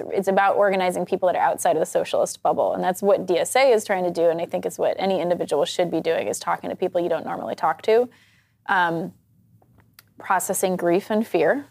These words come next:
and then moving beyond it through collective action. Um, and that can be anything,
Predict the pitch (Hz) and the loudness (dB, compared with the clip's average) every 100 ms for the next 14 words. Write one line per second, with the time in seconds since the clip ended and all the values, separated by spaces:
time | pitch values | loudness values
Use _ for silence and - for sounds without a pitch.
0 | - 190 190 185 185 185 180 180 165 185 | -2 0 2 2 2 2 0 0 -2 0
1 | - - - 190 175 190 190 _ _ - | 0 -2 -4 -2 0 0 -4 _ _ -2
2 | 180 - 165 156 - 185 190 190 _ _ | -2 0 0 0 -2 -6 -4 -6 _ _
3 | _ _ - 185 175 170 175 - _ _ | _ _ -2 2 2 0 -6 -10 _ _
4 | _ _ 208 190 180 180 - 190 185 - | _ _ -2 2 2 0 0 0 0 2
5 | 220 214 185 190 190 180 180 170 | 0 2 0 -2 0 -2 0 -4